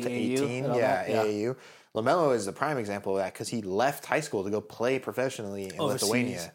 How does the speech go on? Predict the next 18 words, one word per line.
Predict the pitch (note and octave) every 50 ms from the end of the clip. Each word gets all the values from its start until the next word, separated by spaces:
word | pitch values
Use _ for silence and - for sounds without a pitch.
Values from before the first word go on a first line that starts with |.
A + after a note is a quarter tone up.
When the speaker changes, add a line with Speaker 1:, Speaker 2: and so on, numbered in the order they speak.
| - -
Speaker 1:
Yeah. | B2 B2+ B2+ A2+ -
Speaker 2:
And | - F#2
then | G2 G2
he | G2
played | - A2+ A2 G#2+
a | G#2+
little | A2 A2 G#2+
bit | A2 G#2+
in | A2
New | A2+ A2+
Zealand. | A#2 C#3 C#3 A#2+ F#2 E2+ E2
So | - G2 F#2+
he's | A2+ C3+ E3
been | F#3 E3+ D3
playing | - C#3+ C#3+ D#3+ D#3+ A#2+
professionally. | G#2+ G2+ A#2 B2 A#2+ - G#2+ G2 G2 G2 G2
I | A2+
mean, | C#3 D#3 D3 C#3+